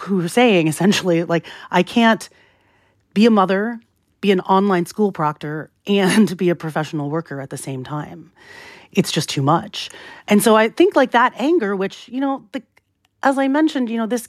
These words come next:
care crisis, as we talk about it, it predates the pandemic. And a lot of us were more familiar, you know, with the financial hardship of having kids in daycare.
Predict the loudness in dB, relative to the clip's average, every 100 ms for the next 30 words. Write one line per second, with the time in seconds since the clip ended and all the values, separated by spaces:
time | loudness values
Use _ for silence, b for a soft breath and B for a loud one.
0 | -14 -4 -2 -2 -4 -2 -2 -2 -8 -8
1 | -8 -8 -4 -4 -4 -6 -4 -6 -10 b
2 | b b b b -2 -2 2 2 4 2
3 | 0 -4 -8 -6 -6 -8 -12 -20 _ _
4 | b b 2 4 4 4 2 2 0 -2
5 | -2 0 0 0 -2 -4 -4 -4 -8 -12
6 | -18 -20 b b b -2 0 2 0 -2
7 | -4 -6 _ -2 2 2 0 -6 -6 -6
8 | -8 -10 -8 -4 -4 -4 -6 -4 -4 -4
9 | -6 -6 -8